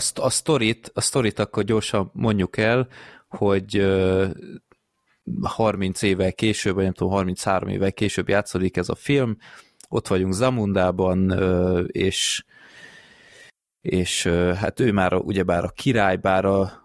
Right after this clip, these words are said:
az, az igazi király az még él, tehát az apja, James Earl Jones, aki egyébként minden jelenetét egyedül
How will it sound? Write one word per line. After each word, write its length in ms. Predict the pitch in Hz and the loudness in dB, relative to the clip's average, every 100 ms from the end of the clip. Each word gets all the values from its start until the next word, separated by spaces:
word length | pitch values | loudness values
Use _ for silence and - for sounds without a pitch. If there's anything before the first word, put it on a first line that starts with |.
| _ _ | _ _
az, 240 | 104 90 - | -4 -4 -2
az 320 | 104 104 98 | 0 0 0
igazi 300 | 110 104 98 | -2 -2 -4
király 420 | - 104 92 92 92 | -4 -2 0 0 0
az 140 | 92 | 0
még 240 | 92 92 | 0 0
él, 220 | 98 95 90 | 0 -2 -2
tehát 320 | 82 87 - | -2 -4 -4
az 120 | 87 | -2
apja, 320 | 90 - 87 87 | -2 -2 -2 0
James 340 | 98 95 - | 0 0 0
Earl 120 | 87 87 | -2 0
Jones, 400 | 90 98 98 - | 0 0 0 -2
aki 260 | 104 - | -2 0
egyébként 460 | 107 110 - 120 107 | 2 2 0 -2 0
minden 260 | 127 113 98 | 0 2 2
jelenetét 680 | 101 98 98 98 101 98 | 2 4 2 0 0 0
egyedül 640 | 98 98 90 90 92 95 | 0 0 0 0 0 0